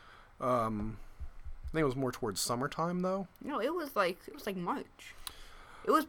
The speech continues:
Speaker 2: it was before,
Speaker 1: <sighs>
Speaker 2: it was
Speaker 1: I can look.
Speaker 2: it was
Speaker 1: Keep
Speaker 2: before
Speaker 1: talking.
Speaker 2: Disney.
Speaker 1: It was before Disney, yeah,
Speaker 2: It was,
Speaker 1: you're
Speaker 2: like,
Speaker 1: right.
Speaker 2: way before Disney.
Speaker 1: Let me look.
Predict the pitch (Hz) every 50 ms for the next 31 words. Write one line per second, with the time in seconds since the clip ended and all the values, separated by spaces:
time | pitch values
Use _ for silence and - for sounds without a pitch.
0 | - - - 247 302 359 330 - - 214 214 - 220 208 190 - - - - -
1 | - - - - 262 294 294 294 269 247 233 - 135 - 139 113 101 87 90 92
2 | 95 95 - - - - - - - - 254 269 - - - - 311 311 302 -
3 | 330 349 330 311 277 247 185 120 - - - - - - - - - - - -
4 | - - 127 123 131 139 143 147 - 139 127 - 143 131 120 104 123 143 139 127
5 | 113 113 123 135 139 - 277 320 - 262 277 - - 247 269 302 359 381 381 330
6 | - - 208 175 156 151 151 196 - - - - - - - - - - - -
7 | 85 95 107 120 131 123 101 92 92 90 -